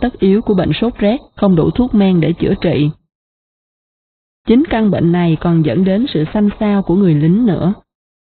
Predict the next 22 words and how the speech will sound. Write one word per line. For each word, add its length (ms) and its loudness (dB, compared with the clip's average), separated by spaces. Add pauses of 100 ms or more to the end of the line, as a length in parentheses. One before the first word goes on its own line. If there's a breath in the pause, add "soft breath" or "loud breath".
(680)
Tuy 120 2
nhiên, 280 2 (340)
dưới 140 2
ngòi 180 0
bút 200 0
lãng 300 0
mạn 240 -2
của 100 -2
Quang 320 0
Dũng, 220 0 (480)
người 180 4
lính 320 2
không 220 0
phải 180 0
bị 180 0
rụng 300 -2
tóc 320 -6 (120)
mà 160 0
là 200 -2
không 340 0
mọc 240 -2
tóc. 260 -4